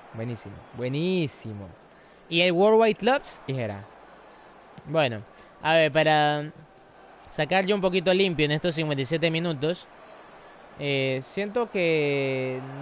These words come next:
no hay un cambio notorio como tal. Seguramente sí haya arreglado Konami, mínimo en la anterior actualización, en la uno punto uno, porque esta uno punto uno punto uno no especificó nunca que hubo cambio en el gameplay,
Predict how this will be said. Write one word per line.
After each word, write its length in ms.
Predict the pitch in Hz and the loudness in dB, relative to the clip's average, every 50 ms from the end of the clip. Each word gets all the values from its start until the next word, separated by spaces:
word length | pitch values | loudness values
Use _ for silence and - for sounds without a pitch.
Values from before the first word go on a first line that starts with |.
| 147 151 160 | -8 -6 -4
no 100 | 175 185 | -2 0
hay 140 | 202 214 220 | 2 2 2
un 140 | 220 208 | 0 -2
cambio 360 | 180 - 208 208 214 214 220 214 | 0 0 0 0 2 0 0 0
notorio 520 | 190 165 147 - - 208 214 214 220 202 | 0 -2 -2 0 0 2 4 4 2 2
como 260 | - 202 170 156 147 | 0 0 0 0 -2
tal. 360 | 127 - 175 196 214 247 294 - - - - - - - - - - - - - - - - - - - - - - - - - - | 0 2 2 2 4 2 -2 -6 -12 -20 -20 -20 -20 -20 -20 -20 -20 -20 -20 -20 -20 -20 -20 -20 -20 -20 -18 -18 -18 -18 -16 -16 -6
Seguramente 960 | - - 175 165 160 190 202 208 196 190 190 196 196 190 - 196 180 170 156 139 | 0 2 2 4 4 4 4 4 4 2 2 2 0 2 2 2 4 4 2 2
sí 840 | - - 190 202 208 208 202 185 175 160 156 151 143 131 123 117 117 131 - - - | 0 -2 -2 0 0 2 2 2 2 2 2 0 0 -2 -4 -6 -8 -10 -14 -14 -6
haya 380 | 147 160 170 175 165 165 160 156 | -4 -2 -2 0 2 2 2 2
arreglado 460 | 151 147 147 147 151 156 165 160 160 | 2 0 0 2 2 2 2 2 0
Konami, 580 | - 160 151 160 165 175 175 175 175 180 196 208 - - - - - - - | -2 -4 -4 -2 -2 -2 -2 -2 -4 -4 -6 -8 -12 -16 -18 -18 -18 -14 -8
mínimo 640 | 151 175 226 262 277 277 277 277 269 269 269 285 262 190 | -2 0 2 2 4 2 2 2 2 2 2 2 0 0
en 140 | 185 175 170 | 2 2 2
la 80 | 165 | 2
anterior 380 | 160 156 147 160 151 165 175 190 | 2 2 2 4 4 4 4 4
actualización, 680 | 202 156 - 190 170 156 135 147 135 - 214 208 165 | 2 2 2 2 2 2 0 0 0 2 2 2 4
en 60 | 147 | 4
la 100 | 139 135 | 2 2
uno 180 | 143 156 165 156 | 2 2 0 0
punto 300 | - 170 165 143 165 160 | 0 -2 0 2 2 2
uno, 240 | 147 131 117 113 110 | 2 2 0 -2 -2
porque 220 | 120 160 160 180 | -2 -2 -2 -2
esta 160 | 190 - 190 | 0 0 0
uno 180 | 196 196 196 185 | 0 0 -4 -4
punto 280 | 165 185 185 185 185 | -4 -4 -4 -2 -2
uno 200 | 185 185 185 180 | -2 -2 -2 -4
punto 460 | 160 147 185 185 190 - 202 190 185 170 | -4 -4 -6 -6 -2 2 2 2 4 2
uno 460 | 202 233 220 190 180 180 208 247 302 - - - - - - - - - | 0 0 0 2 2 2 2 0 -2 -4 -12 -20 -20 -20 -20 -20 -20 -10
no 100 | - 147 | -4 -2
especificó 560 | 170 180 170 208 170 175 170 143 156 147 165 170 | -2 0 0 0 0 0 0 0 2 2 2 0
nunca 320 | 170 196 214 185 185 156 | 0 -2 0 0 0 0
que 80 | 131 147 | 0 0
hubo 160 | 147 151 127 | 0 0 0
cambio 240 | - 147 143 139 135 | 0 0 0 2 0
en 80 | 127 | 0
el 100 | 123 120 | 0 -2
gameplay, 400 | 117 156 190 208 208 196 220 214 | 0 0 0 0 0 -2 -2 -2